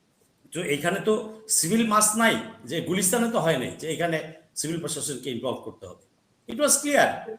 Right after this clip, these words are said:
বেশি না, এক সেকশন পিপল, এক পিকআপ, just সাত আটজন অফিসার এলএমজি নিয়ে গেলেই ওখানেই শেষ। এটা দেওয়া হয়নি করতে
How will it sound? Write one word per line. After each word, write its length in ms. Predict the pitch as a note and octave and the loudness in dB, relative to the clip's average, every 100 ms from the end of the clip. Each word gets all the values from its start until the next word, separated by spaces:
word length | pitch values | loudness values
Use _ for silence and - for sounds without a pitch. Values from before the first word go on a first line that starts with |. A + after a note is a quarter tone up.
| _ _ | _ _
বেশি 320 | - A#3+ C#4 C4 | 0 2 2 2
না, 320 | D#3+ - - - _ _ _ _ | 2 0 -6 -16 _ _ _ _
এক 180 | G3 G#3 | -4 0
সেকশন 380 | - A#3 A3+ A#3+ - | 2 2 2 0 0
পিপল, 420 | D3+ A2 - - - _ | -4 -6 -10 -16 -20 _
এক 220 | F#3+ G3 - | -4 -4 0
পিকআপ, 580 | A3 A#3 A#3+ - - - | 0 2 0 -2 -12 -4
just 140 | G#3 | -2
সাত 340 | G#3+ - E3+ F3+ | -2 -2 -2 -2
আটজন 300 | E3 A3 G#3 | 0 2 2
অফিসার 360 | E3+ - A#3 | 0 0 0
এলএমজি 380 | F#3+ F#3+ G3 G#3 | 2 0 0 0
নিয়ে 140 | G#3 | 0
গেলেই 380 | D#3+ F#3 G3+ A#3+ | 2 2 2 2
ওখানেই 360 | G#3+ - B3 B3 | 2 2 2 4
শেষ। 400 | C4 B3+ - - - _ _ | 4 4 2 -6 -14 _ _
এটা 100 | C3 | -8
দেওয়া 300 | C#3+ F#3 A#3+ | 0 4 6
হয়নি 320 | A#3+ C4 C4 | 6 2 0
করতে 300 | - - - | -4 -6 -10